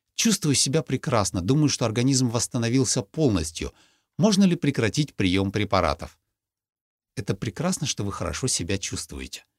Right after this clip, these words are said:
К сожалению, фоновое заболевание, атеросклероз, у вас остаётся. Постоянный приём препаратов, аспирин, статины, ингибиторы А П Ф, бета-блокаторы –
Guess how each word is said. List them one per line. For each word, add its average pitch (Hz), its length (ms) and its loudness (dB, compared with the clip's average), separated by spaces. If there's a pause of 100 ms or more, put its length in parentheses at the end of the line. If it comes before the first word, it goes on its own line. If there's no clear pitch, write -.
(360)
К - 80 -20
сожалению, 127 580 2
фоновое 104 580 2
заболевание, 107 800 -2 (280)
атеросклероз, 110 840 -2 (220)
у 123 60 -6
вас 147 220 -2
остаётся. 131 680 -4 (460)
Постоянный 135 600 0
приём 123 340 0
препаратов, 110 720 -4 (300)
аспирин, 143 540 -2
статины, 131 580 0
ингибиторы 101 500 -2
А 87 80 0
П 123 220 0
Ф, - 140 -8
бета-блокаторы – 101 840 -4